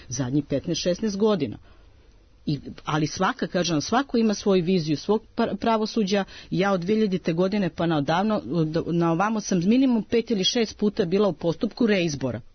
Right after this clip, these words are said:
razno raznih situacija. I svaki put se mislite, evo sad imamo ponovo najavu izmene Ustava, i svaki tužilac razmišlja da će biti ponovo neka reforma pravosuđa i novo neki reizbor.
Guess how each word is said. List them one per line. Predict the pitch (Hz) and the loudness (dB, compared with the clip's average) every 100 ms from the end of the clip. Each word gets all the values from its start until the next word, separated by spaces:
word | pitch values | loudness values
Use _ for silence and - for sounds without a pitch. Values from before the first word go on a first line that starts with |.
| - | -8
razno | 131 127 131 | -4 -2 0
raznih | 185 185 180 | 0 0 -2
situacija. | - 165 170 139 120 135 117 - - - | -4 -2 0 0 -2 -6 -6 -12 -10 -2
I | 160 | 0
svaki | 220 233 269 | 0 -2 0
put | 277 262 | 0 0
se | 240 | 2
mislite, | 214 233 254 220 | 2 0 -2 0
evo | 196 196 | 0 0
sad | 226 202 | -2 0
imamo | 214 214 | 2 0
ponovo | 202 214 208 185 | 0 0 0 0
najavu | 180 175 160 | 2 2 2
izmene | 156 151 135 | 0 0 0
Ustava, | 139 170 - 277 277 - - - - | 0 -2 0 0 -2 -6 -20 -12 -6
i | |
svaki | 165 226 254 240 | -2 -2 -2 -2
tužilac | - 226 226 - | -2 0 0 0
razmišlja | 190 180 233 - | -2 0 0 0
da | 190 170 | -2 -2
će | - 226 | -2 0
biti | 226 277 | 0 -2
ponovo | - 302 262 170 | 2 2 2 2
neka | 165 156 170 | -2 -2 -2
reforma | 165 165 202 175 | -2 0 -2 -2
pravosuđa | - 170 214 240 254 208 208 | -2 0 0 0 0 0 0
i | 208 | 2
novo | 214 254 233 | 4 4 4
neki | 202 185 208 | 2 2 0
reizbor. | 160 143 117 - | 2 0 -2 -10